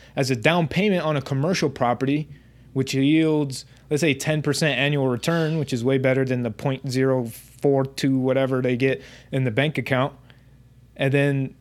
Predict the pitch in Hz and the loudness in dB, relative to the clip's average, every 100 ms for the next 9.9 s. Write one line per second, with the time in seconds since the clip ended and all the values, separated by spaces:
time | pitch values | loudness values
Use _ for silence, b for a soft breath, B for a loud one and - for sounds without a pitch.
0 | - 135 151 147 151 143 160 143 156 151 | -12 2 2 2 0 2 0 2 2 2
1 | 147 135 131 123 113 156 160 147 151 - | 0 0 0 -4 -4 0 2 2 0 -2
2 | - - 143 151 139 131 220 170 135 147 | -14 -20 -18 -6 -4 0 0 0 2 4
3 | 160 165 143 131 - 156 156 - 139 135 | 4 4 0 -2 0 0 0 -2 -2 -2
4 | 135 135 135 131 135 143 123 180 202 196 | -2 -2 -4 -2 -2 -2 0 -2 -2 -2
5 | 170 - - - 143 165 156 147 143 120 | -2 -6 -18 -4 0 2 2 2 0 -2
6 | - 170 185 - 131 117 - b b b | -2 0 0 0 -2 -2 -4 b b b
7 | b b 135 135 139 - - 147 135 123 | b b -2 2 2 0 -2 -2 0 0
8 | 127 127 113 120 123 110 - - 131 120 | 0 -2 -2 -2 -2 -4 -8 -2 -2 -2
9 | 110 123 120 117 117 113 117 113 | -2 0 0 0 -2 -2 -2 -2